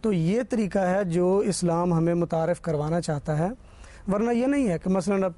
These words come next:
نماز چار رکعتیں پڑھنی ہے، تین رکعتیں پڑھنی ہے، چلو جی لوگوں کو اکٹھا کر کے ہم پوچھ لیتے ہیں۔ پھر جمہوریت کے لحاظ سے آپ دیکھیں اس وقت دنیا میں اگر دو سو ممالک ہیں تو دو سو قسم کی جمہوریت آپ کو نظر آ رہی ہے، اور ہر ایک جمہوریت کا pattern دوسرے سے قطعی مختلف ہے۔ تو اس لحاظ سے اگر ہم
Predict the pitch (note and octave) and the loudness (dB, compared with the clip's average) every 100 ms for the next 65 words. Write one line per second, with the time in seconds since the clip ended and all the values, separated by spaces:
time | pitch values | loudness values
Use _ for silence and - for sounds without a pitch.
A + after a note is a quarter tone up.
0 | - - - F#3 F#3+ G3 G#3 - - G3+ | -10 -12 -4 0 2 0 -2 -10 -8 -2
1 | G3 G3+ G3+ F#3 F3 G3+ G3+ G3 E3+ G3 | 0 0 0 0 0 0 2 0 0 0
2 | F#3+ F#3 F#3 F#3+ E3+ F#3 F#3 F3+ F3+ E3+ | 0 0 0 0 0 0 2 2 2 2
3 | E3 E3+ F3 E3+ F3 E3+ E3+ D#3 E3 E3 | 2 2 0 0 -2 -2 -2 -2 -2 -2
4 | D#3+ E3 - D#3 A3 F#3 G3 G3+ B3 C4 | -4 -6 -8 -6 -4 0 0 2 2 0
5 | G#3+ G#3+ G3+ G3 G3 F#3 E3 F3 A#3 G#3 | 0 0 0 0 0 0 0 0 0 0
6 | G#3+ G3+ F#3 G3+ A3+ A3+ A3 G#3 D#3+ A3+ | 0 0 0 0 2 2 0 0 0 2
7 | A3+ A#3 F#3+ F#3 F#3+ A3+ G3+ E3+ F3 B3+ | 2 2 2 0 0 0 0 0 0 0
8 | A3+ B3+ A#3+ B3+ C4 A3+ G#3+ G3 A#3+ B3+ | 0 0 -2 -2 -2 0 0 2 2 2
9 | A3 F#3+ G#3 F#3 F3 C#3+ C3 D3 - - | 0 0 0 0 0 -2 -4 -10 -16 -20
10 | - - - - G#3+ G3+ C4 C4+ G#3 G3+ | -20 -20 -20 -4 0 0 0 0 0 2
11 | G3+ G#3+ G3+ A3+ F3 G3 F3 A3+ A3+ A3 | 2 0 0 -2 -2 -2 0 0 0 0
12 | A#3 A#3+ G3+ A#3+ C4 C#4+ A#3 - F3 C3+ | 0 -2 -4 -2 -2 0 0 -2 -4 -6
13 | - - - - - - - - - C4 | -10 -20 -20 -20 -20 -20 -20 -10 -4 -2
14 | B3 G3+ E3+ E3 G#3+ F#3+ G#3+ G#3+ G#3 | 0 0 0 0 -2 0 0 0 0